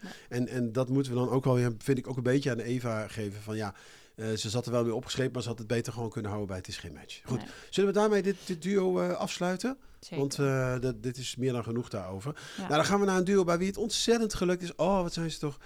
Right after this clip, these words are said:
Speaker 2: leuk met elkaar. Eh, onze Peter en, eh, Mariska. Eh, moeten we daar nog, eh, wil je daar nog iets over kwijt?
Speaker 1: Jij niet.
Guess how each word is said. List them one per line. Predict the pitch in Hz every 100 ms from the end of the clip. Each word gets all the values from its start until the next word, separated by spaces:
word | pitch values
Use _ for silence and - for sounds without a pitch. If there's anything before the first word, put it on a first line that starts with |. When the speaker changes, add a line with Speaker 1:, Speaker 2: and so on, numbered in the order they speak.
| - -
Speaker 2:
leuk | 127 151 156
met | 147
elkaar. | 143 135 123 123 - - - -
Eh, | 135 139
onze | 131
Peter | 135 151 147 143 131
en, | - 120 117
eh, | 117 110
Mariska. | 104 107 151 - 147 143 - _ _ _ _ _ - -
Eh, | 123
moeten | 123 147
we | 160
daar | 180
nog, | 180 175 -
eh, | 147 160 151
wil | 170
je | 175
daar | 180
nog | 175
iets | 165
over | 160 127
kwijt? | - 90 82 - - _ - _ _
Speaker 1:
Jij | 185 180
niet. | 165 160 -